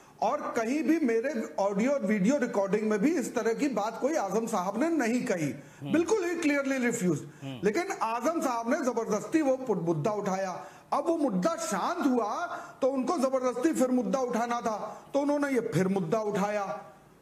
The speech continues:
Speaker 1: उनका छत्तीस का आंकड़ा रहता है आजम साहब से।
Speaker 2: नहीं, नहीं, नहीं,
Speaker 1: भाई,
Speaker 2: नहीं,
Speaker 1: आप
Speaker 2: नहीं,
Speaker 1: आजम साहब की
Speaker 2: छत्तीस,
Speaker 1: बराबरी नहीं
Speaker 2: देखिए,
Speaker 1: कर
Speaker 2: ठीक है
Speaker 1: सकते हो।
Speaker 2: लारी साहब,
Speaker 1: लेकिन मैं
Speaker 2: छत्तीस का
Speaker 1: सिर्फ एक
Speaker 2: आंकड़ा,
Speaker 1: सवाल पूछ रहा हूँ,
Speaker 2: छत्तीस
Speaker 1: जब
Speaker 2: का आंकड़ा
Speaker 1: मेरी
Speaker 2: हो सकता है।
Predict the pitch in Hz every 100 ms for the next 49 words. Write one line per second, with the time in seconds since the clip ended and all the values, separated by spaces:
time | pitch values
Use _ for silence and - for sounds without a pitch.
0 | - 226 240 247 349 - 226 - 349 269
1 | 311 262 285 302 254 269 262 247 330 -
2 | 220 226 226 208 190 175 160 131 120 175
3 | 233 247 240 202 160 220 247 208 226 262
4 | 190 226 254 214 185 185 302 254 226 226
5 | 320 214 247 240 226 208 - 165 151 185
6 | 320 254 262 247 208 220 226 226 190 262
7 | 262 262 220 196 196 269 175 - 254 147
8 | 220 220 233 226 160 240 226 190 175 131
9 | 98